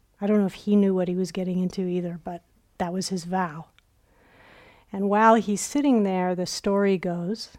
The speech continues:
it's unclear if this is historical or mythical, but he's besieged by the armies of Mara. Mara, the evil one.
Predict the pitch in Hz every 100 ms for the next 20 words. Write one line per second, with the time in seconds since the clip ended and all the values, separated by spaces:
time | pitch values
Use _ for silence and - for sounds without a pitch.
0 | _ _ _ - 190 180 - 185 175 -
1 | 180 190 170 - - 196 - 214 190 190
2 | 190 180 185 202 208 - 196 180 185 170
3 | 185 165 - - - 269 254 214 156 143
4 | - - _ _ _ _ _ - 170 185
5 | - 196 214 214 208 185 165 156 156 180
6 | 185 165 - - _ _ _ _ _ _
7 | _ _ _ _ 190 185 190 185 180 185
8 | 180 175 180 170 165 160 147